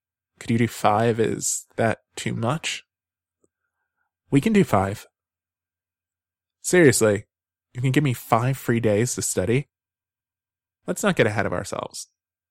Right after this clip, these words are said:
We can't give you free time. There's no such thing. Even we can't just invent new days. What we can do is give you another opportunity to make better use of the time you already had.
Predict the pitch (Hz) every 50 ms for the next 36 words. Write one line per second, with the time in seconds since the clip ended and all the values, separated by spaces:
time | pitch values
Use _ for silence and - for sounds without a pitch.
0 | _ - 120 120 - 156 139 - 120 107 104 98 - - - - - 107 101 98
1 | - - - - - - - 50 - - - - - _ _ _ _ _ _ _
2 | - 113 110 107 117 101 92 - - - - - - 85 69 - - _ _ _
3 | _ _ _ _ _ _ _ _ _ _ _ - 135 131 127 113 104 110 113 110
4 | 104 - - 104 104 - - - - - 101 110 107 101 107 98 - - - 57
5 | 53 57 - - - - - - - - - - - _ _ _ _ _ _ _
6 | _ _ _ _ _ _ _ _ _ _ - - 117 113 - - - 156 156 147
7 | 127 110 - - - - - - _ _ _ _ _ _ _ - 110 - - 123
8 | 113 113 110 110 101 104 101 98 98 95 92 87 - - - - - 120 117 104
9 | 104 95 - - 117 120 - - - 117 101 95 - - 98 - 92 90 95 90
10 | - - 95 98 117 113 - - 98 92 90 98 98 92 85 95 - - - 92
11 | - - - - 104 104 - - - -